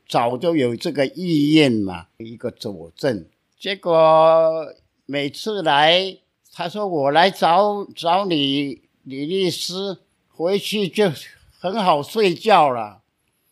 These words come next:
结果问了别人又睡不着。我说：“你，你老，你老是这样，你不出局怎么去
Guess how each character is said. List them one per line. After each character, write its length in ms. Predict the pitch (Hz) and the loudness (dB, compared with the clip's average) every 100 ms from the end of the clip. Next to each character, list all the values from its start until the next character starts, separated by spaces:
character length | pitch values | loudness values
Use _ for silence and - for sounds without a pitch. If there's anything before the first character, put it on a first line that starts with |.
| _ _ | _ _
结 100 | 254 | -16
果 140 | 247 233 | -8 -6
问 200 | 262 269 | -2 4
了 140 | 220 | 4
别 340 | - 180 208 | 4 2 4
人 220 | 214 190 208 | 4 4 2
又 180 | 208 | -2
睡 280 | 170 202 196 | -2 -4 -6
不 160 | 165 180 | -6 -8
着。 200 | 143 135 | -6 -6
我 200 | 101 107 | -6 -8
说 160 | 165 160 | -4 -4
：“你， 300 | 127 110 104 _ _ _ _ _ | -4 -6 -8 _ _ _ _ _
你 320 | - 107 135 160 | -14 -6 -2 -2
老， 380 | 131 107 87 82 - 95 | -2 -6 -8 -18 -20 -14
你 160 | 127 175 | -8 -6
老 380 | 143 120 104 | -2 -2 -2
是 200 | 104 - | -6 -8
这 220 | 175 156 180 | -8 0 2
样， 400 | 175 147 127 - _ _ _ _ _ - | 4 2 -4 -10 _ _ _ _ _ -8
你 260 | 110 110 | -4 -4
不 240 | - - 170 | -6 -4 -4
出 340 | - 196 202 | 2 4 4
局 340 | - 135 131 | 0 -6 -6
怎 240 | 151 - 110 | -6 -6 -2
么 160 | 127 | 0
去 360 | 165 170 170 - | -2 -2 -4 -4